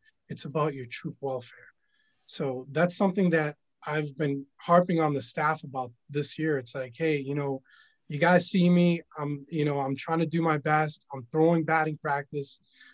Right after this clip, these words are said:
I'm hitting fungo. I want you guys to understand that I'm doing this to the betterment of the team and the organization."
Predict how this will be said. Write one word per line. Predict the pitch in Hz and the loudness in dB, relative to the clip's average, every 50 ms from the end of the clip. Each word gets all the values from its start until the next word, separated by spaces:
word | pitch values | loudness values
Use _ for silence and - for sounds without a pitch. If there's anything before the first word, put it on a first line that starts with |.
| _ _ _ | _ _ _
I'm | - 143 139 | -4 -4 -2
hitting | 131 156 165 175 175 | 0 0 2 2 2
fungo. | 160 - - 170 156 156 151 151 156 156 156 151 151 _ _ _ _ _ _ - | 2 0 0 2 2 2 4 4 2 2 2 -2 -6 _ _ _ _ _ _ -6
I | 147 | -4
want | 135 147 160 180 180 175 - | 0 2 2 2 2 2 0
you | 214 185 | 0 0
guys | 160 175 170 170 165 156 143 139 135 - | 2 4 6 6 4 4 2 -2 -6 -8
to | - 143 | -8 -6
understand | 147 156 151 135 - - - 165 165 160 147 131 | -4 -4 -4 -4 -4 -2 0 0 0 0 0 -2
that | 131 131 | -4 -6
I'm | 135 135 135 | -6 -6 -6
doing | 123 151 185 196 202 196 185 175 180 | 0 4 6 8 8 8 6 6 6
this | 196 190 156 139 131 127 - - - _ _ _ _ _ _ _ _ _ _ | 6 4 4 2 0 -6 -10 -14 -16 _ _ _ _ _ _ _ _ _ _
to | - 156 | -6 -4
the | - 147 120 | -4 -4 -2
betterment | 117 147 151 156 165 165 165 165 160 - - | 0 2 4 4 4 4 2 2 0 -2 -6
of | 139 123 | -8 -4
the | 123 131 123 | -4 -6 -6
team | 120 - - 156 170 180 180 160 | -6 -6 -4 0 0 2 2 2
and | 143 135 | 0 -2
the | 127 135 | -2 -2
organization." | 139 143 139 131 135 131 123 117 117 131 135 127 117 - - | 0 0 -2 -2 -6 -8 -10 -10 -8 -8 -8 -8 -10 -12 -14